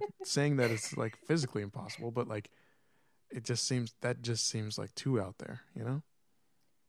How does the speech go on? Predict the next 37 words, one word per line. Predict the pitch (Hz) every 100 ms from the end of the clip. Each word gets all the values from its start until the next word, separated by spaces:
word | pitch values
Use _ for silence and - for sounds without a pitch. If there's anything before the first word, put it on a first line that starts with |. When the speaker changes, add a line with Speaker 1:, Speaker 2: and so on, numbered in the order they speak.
| _ -
Speaker 1:
I |
mean, | 330 349
I |
think | 381 381
that's | 294 294 -
part | 294 247
of | 247 214
why | 208 220
everyone | 214 214 214 202
starts | 208 -
getting | 208 202 180
delirious | 185 170 180 190 -
towards | 208 196
the |
end | 180
of | 175
the | 175
season, | 190 180 226 233
and | 185
there's, | 180 180
like, | 165 -
mountain | - 214 160
<laughs> |
lions. | 214 240 247 262 - -
Speaker 2:
Mm. | 107 107 95 - _ _ _ _ - - - -
Maybe | 254 359
I |
Speaker 1:
And | 285
Speaker 2:
should, | 285
Speaker 1:
amnesia. | 220 170 139 156 -
Speaker 2:
maybe | 220
I |
should | 160 120
watch | 92 -
this, | - - - -
but |
also | 180 214 - 208 190